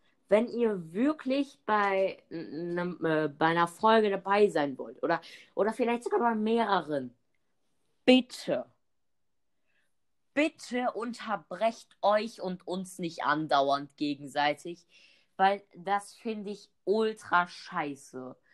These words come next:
Vor allem, wenn jemand eine krasse Story erzählt, ihr könnt ja gern mal kurz so was Kurzes dazu sagen, so einen kleinen Kommentar abgeben, aber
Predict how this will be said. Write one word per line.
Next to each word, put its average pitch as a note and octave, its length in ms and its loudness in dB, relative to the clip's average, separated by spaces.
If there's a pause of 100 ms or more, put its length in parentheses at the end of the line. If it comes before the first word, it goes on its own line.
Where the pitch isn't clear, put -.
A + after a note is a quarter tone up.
(320)
Vor - 400 -4
allem, F#3+ 340 0
wenn D#3 140 -6
jemand E3+ 300 -6
eine E3 80 -6
krasse - 400 -2
Story F3+ 460 -2
erzählt, F3+ 520 -6 (240)
ihr F#3+ 120 2
könnt B3 300 -2
ja G#3+ 100 2
gern F3 280 4
mal D#3 300 0
kurz - 680 -2
so C#3 260 -2
was C3+ 440 -4 (340)
Kurzes F3+ 460 0
dazu F3 400 -4
sagen, E3+ 420 4
so D#3+ 120 -4
einen E3 160 -10 (300)
kleinen G3 380 0
Kommentar F#3 540 -2
abgeben, F3+ 440 -4
aber D#3+ 260 -4